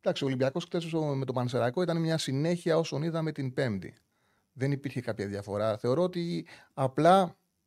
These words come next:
η αίσθηση που δημιουργήθηκε την Πέμπτη ότι είναι μια ομάδα που τη δυσκολεύεται πάρα πολύ να ανοίξει άμυνες, ότι θέλει πολύ χρόνο να διευ-, να δημιουργηθούν συνεργασίες, αυτοματισμοί, ενισχύθηκε. Δηλαδή πλέον έχει γίνει βεβαιότητα. Τώρα να παίζει με τον Πανσεραϊκό,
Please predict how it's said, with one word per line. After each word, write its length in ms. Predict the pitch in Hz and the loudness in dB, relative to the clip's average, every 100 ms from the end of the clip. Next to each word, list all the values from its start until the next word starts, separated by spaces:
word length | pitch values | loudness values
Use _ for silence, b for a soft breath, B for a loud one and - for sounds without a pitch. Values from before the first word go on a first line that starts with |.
| _ _ - - | _ _ -20 -10
η 200 | 147 143 | -2 2
αίσθηση 420 | 175 196 - 139 | 4 2 -2 -8
που 100 | - | -6
δημιουργήθηκε 380 | 123 143 156 147 | -2 -2 -2 -4
την 40 | 147 | -2
Πέμπτη 220 | 160 139 | 0 0
ότι 120 | 131 | 0
είναι 100 | 156 | 0
μια 160 | 147 143 | 2 2
ομάδα 440 | 143 160 143 127 | 2 2 4 2
που 100 | 123 | 0
τη 100 | 117 | -4
δυσκολεύεται 600 | 117 - 131 165 156 131 | -4 0 2 4 2 -2
πάρα 360 | 123 156 156 131 | 0 2 4 2
πολύ 240 | 131 139 | -2 -2
να 100 | 135 | -2
ανοίξει 320 | 143 143 139 | -2 -4 0
άμυνες, 400 | 139 143 117 95 - B B | 0 2 0 -2 -8 B B
ότι 160 | 127 113 | -8 -2
θέλει 220 | 165 165 | -2 -2
πολύ 380 | - 135 147 165 | 2 2 4 0
χρόνο 400 | - 160 156 127 | 2 4 4 2
να 280 | 123 110 - B B | 2 0 -4 B B
διευ-, 880 | - 127 120 120 113 - - 135 139 | -6 -2 0 -2 -6 -10 -12 -10 -6
να 220 | 120 113 | -4 -2
δημιουργηθούν 480 | 107 113 113 110 156 | -2 -2 -2 -2 0
συνεργασίες, 920 | - 135 120 117 110 - 143 135 104 | 2 4 4 2 -2 -2 0 0 0
αυτοματισμοί, 760 | 104 - 107 101 101 123 180 196 B B B | -4 -4 -4 -4 -6 -4 -4 -4 B B B
ενισχύθηκε. 600 | 160 143 - 143 - - | 0 0 0 -2 -4 -4
Δηλαδή 220 | 107 117 | -2 -2
πλέον 220 | 127 139 | 0 0
έχει 120 | 135 127 | 0 -2
γίνει 120 | 143 | 0
βεβαιότητα. 560 | 123 113 120 113 - 73 | 2 2 2 2 -2 -4
Τώρα 160 | 123 120 | 0 0
να 80 | |
παίζει 160 | 120 123 | 0 -2
με 60 | 113 | -4
τον 100 | 98 | -4
Πανσεραϊκό, 640 | 107 104 107 104 113 | -4 -2 -2 0 0